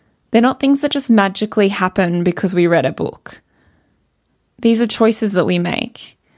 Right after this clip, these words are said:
So, wow. Have I gone a bit ranty this morning? <laughs> I think maybe I have. But it was really important for me to come with this message today because it's been, it's been on my mind since it was said to me, and I thought,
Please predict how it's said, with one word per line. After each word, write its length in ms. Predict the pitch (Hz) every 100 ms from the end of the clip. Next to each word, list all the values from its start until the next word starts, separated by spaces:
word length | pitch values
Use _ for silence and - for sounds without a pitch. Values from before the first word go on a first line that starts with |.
| _ _ _ _ _ _ _ _ _ _ _ _ _ _ _ _ _ _ _ _ _ _ _ _ _ _ _ _ _
So, 460 | - - 254 254 214 - _ _ _ -
wow. 500 | 208 269 240 190 - _ _ _ _ _ _
Have 100 | 240
I 100 | 233
gone 160 | 285 403
a 40 |
bit 160 | 392 226
ranty 320 | 156 160 214
this 200 | 208 -
morning? 260 | 233 262 339
<laughs> 40 | - - - -
I 60 | 247
think 260 | 240 254 -
maybe 280 | - - 110
I 60 |
have. 280 | 196 - 214 - - - - - - _ _ _ _ -
But 160 | 220
it 120 | 214
was 180 | - 214
really 240 | 214 240 277
important 400 | 269 - - 175
for 100 | 190
me 60 |
to 80 | 165
come 260 | 180 160 160
with 140 | 165
this 200 | 185 -
message 420 | 202 190 - - -
today 180 | - -
because 260 | - 196
it's 140 | 190 -
been, 280 | 185 185 - - - -
it's 140 | 202 208
been 140 | 220
on 80 | 214
my 120 | 175
mind 340 | 170 160 165
since 540 | - - 165 - - -
it 120 | -
was 180 | 165 170
said 220 | - 196
to 160 | - 135
me, 160 | 85
and 120 | 85
I 80 | 90
thought, 480 | - - - - -